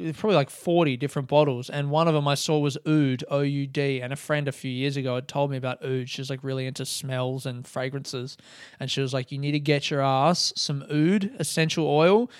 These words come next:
and it's, like, very neutral smelling. It's, like, nice, but it's not really funky, and it mixes with the oils in your skin, and so for every person it smells different. And I, uh, I saw that, and there was one called Oud de Nuit. I think that's how you say it. Oud de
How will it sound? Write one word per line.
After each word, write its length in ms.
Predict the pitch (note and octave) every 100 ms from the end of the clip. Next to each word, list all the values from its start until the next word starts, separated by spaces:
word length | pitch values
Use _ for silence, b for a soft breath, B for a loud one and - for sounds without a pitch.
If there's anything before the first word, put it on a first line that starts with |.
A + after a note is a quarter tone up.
| B B B C#3
and 180 | C#3
it's, 240 | C#3 C3 -
like, 260 | D#3 C#3
very 320 | C#3+ D3+ D#3 D3
neutral 460 | D3+ D#3 - F3+
smelling. 500 | - E3+ E3 F3 F3+
It's, 180 | F3 -
like, 180 | C#3+ D3
nice, 380 | D3+ D3+ D3 -
but 160 | D3
it's 200 | C3+ -
not 260 | D3+ C#3 -
really 320 | D3 C#3+ C#3 C3+
funky, 500 | - D3 D3 D3 C3+
and 120 | C3
it 80 | C#3+
mixes 420 | D#3 - D3+ C3+
with 160 | C#3+
the 120 | C#3 C#3
oils 300 | D#3 D#3+ D#3
in 80 |
your 100 | D3+
skin, 300 | C#3 - F3
and 100 | D#3+
so 140 | D3 D3
for 140 | D#3
every 160 | D#3 D3
person 340 | D3+ D#3+ D#3+
it 80 | D#3
smells 240 | E3 D#3+
different. 480 | C#3+ A3 - F3+ E3+ - B B B B B B
And 200 | D3+ D3+
I, 300 | D3 D3 D3
uh, 500 | D3 D3 D3 C#3+ C#3+ -
I 80 |
saw 300 | D3 - F#3+
that, 260 | G3 A#3 G#3+
and 100 | E3
there 120 | E3
was 120 | E3+
one 180 | D#3 F#3
called 240 | F#3+ F3+ F#3 G#3
Oud 180 | F#3+
de 140 | D#3 F3
Nuit. 320 | F3 F#3+ E3+ - _ _ _ _ b b b _ _ _ _
I 40 | C#3+
think 180 | E3 D#3
that's 140 | D3
how 100 | D3+
you 80 | D3
say 220 | D#3 E3
it. 100 | F3 -
Oud 320 | F#3+ G3+ F3+ -
de 340 | C#3+ F#3 F#3